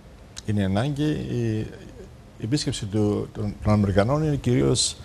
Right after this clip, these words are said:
θέμα Συρίας. Αλλά ασχέτως, εμείς πρέπει να προχωρήσουμε με το Ισραήλ. Το Ισραήλ, α, πα-, πάρα πολύ, ενδιαφέρει πάρα πολύ να εξομαλύνει τις σχέσεις, να προχωρήσει μαζί μας. Ήμουν εκεί πριν τρεις εβδομάδες. Είχα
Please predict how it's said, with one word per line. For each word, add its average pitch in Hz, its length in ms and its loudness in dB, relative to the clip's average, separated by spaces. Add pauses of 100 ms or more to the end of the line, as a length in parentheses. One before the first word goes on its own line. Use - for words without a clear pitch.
(520)
θέμα 147 260 4
Συρίας. 98 560 4 (220)
Αλλά 139 340 6 (440)
ασχέτως, 101 680 2
εμείς 139 480 4
πρέπει 131 200 2
να 127 80 4
προχωρήσουμε 107 420 4
με 85 60 0
το 90 60 -2
Ισραήλ. 101 460 2
Το 120 80 2
Ισραήλ, 110 680 4
α, 104 220 4 (120)
πα-, - 80 -4 (100)
πάρα 117 180 8
πολύ, 101 220 0
ενδιαφέρει 104 380 6
πάρα 113 220 6
πολύ 92 420 0 (640)
να 107 100 2
εξομαλύνει 104 420 2
τις 95 120 4
σχέσεις, 117 360 2
να 110 60 2
προχωρήσει 98 420 4
μαζί 98 320 4
μας. 147 300 2
Ήμουν 131 240 4
εκεί 113 600 4
πριν 117 200 6
τρεις 104 220 6
εβδομάδες. 110 640 4
Είχα 117 420 4